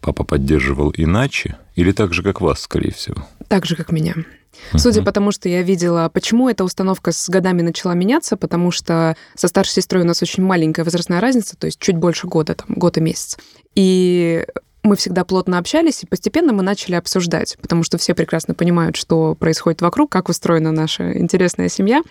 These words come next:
Speaker 2: И когда мы начинали с ней обсуждать, в том числе отношения с отцом, отношения в семье,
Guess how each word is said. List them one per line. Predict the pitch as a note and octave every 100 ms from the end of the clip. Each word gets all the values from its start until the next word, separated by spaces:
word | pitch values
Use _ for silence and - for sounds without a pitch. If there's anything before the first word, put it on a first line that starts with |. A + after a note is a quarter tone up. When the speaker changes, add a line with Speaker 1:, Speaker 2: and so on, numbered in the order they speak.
| _ -
Speaker 2:
И | G#3 G#3 G3+ G3+ F#3+ -
когда | - G3 G#3
мы | G3
начинали | F#3+ - G#3 F#3+
с | F3+ F#3+
ней | F3+
обсуждать, | F3 F#3+ F3+ F3+ F3 - - -
в | -
том | F3+
числе | D#3+ - E3
отношения | F3 - C#4 G#3+
с | E3+
отцом, | - F3+ E3+
отношения | D#3 E3 G3+ F3
в | D#3+
семье, | F#3+ G3+ D#4